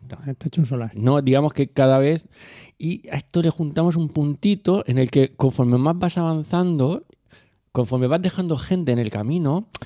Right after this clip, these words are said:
Speaker 1: te sientes como, como más importante de alguna manera. Es como, "Ah, yo sí disfruto a Stockhausen", no como el resto de gente.
Speaker 2: Ujú.
Speaker 1: Ujú.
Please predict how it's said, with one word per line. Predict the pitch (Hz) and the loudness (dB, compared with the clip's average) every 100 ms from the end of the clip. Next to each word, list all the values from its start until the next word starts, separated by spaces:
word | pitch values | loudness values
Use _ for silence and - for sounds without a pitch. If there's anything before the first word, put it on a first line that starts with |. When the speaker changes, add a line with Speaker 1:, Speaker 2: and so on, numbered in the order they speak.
| - _ _ | -20 _ _
Speaker 1:
te | 117 | -6
sientes | 151 175 | -4 -4
como, | - 131 120 113 90 - | -4 -2 -2 -4 -8 -12
como | 101 104 | -10 -8
más | 113 156 190 151 | -8 -8 -8 -8
importante | 135 120 101 - 165 135 95 92 | -10 -6 -6 -4 -6 -4 -8 -8
de | 92 | -10
alguna | 95 92 | -10 -12
manera. | 85 82 78 98 - | -14 -18 -20 -20 -20
Es | 120 | -20
como, | - 95 - | -18 -18 -12
"Ah, | 160 131 | -8 -6
yo | 101 135 | -6 -8
sí | - - 165 | -8 -12 -8
disfruto | 135 113 - - 113 - 98 101 | -8 -10 -14 -16 -16 -14 -14 -14
a | 156 _ _ | -16 _ _
Stockhausen", | - - - - 98 - _ _ _ _ - - - | -18 -8 -8 -8 -14 -20 _ _ _ _ -18 -18 -6
no | 107 | -6
como | 104 98 | -4 -8
el | 92 | -10
resto | - - | -12 -14
de | 127 | -16
gente. | - 98 - _ _ _ _ | -16 -20 -20 _ _ _ _
Speaker 2:
Ujú. | 160 160 123 160 175 | -4 -2 -2 -2 -2
Speaker 1:
Ujú. | 127 92 95 101 | -4 -12 -18 -20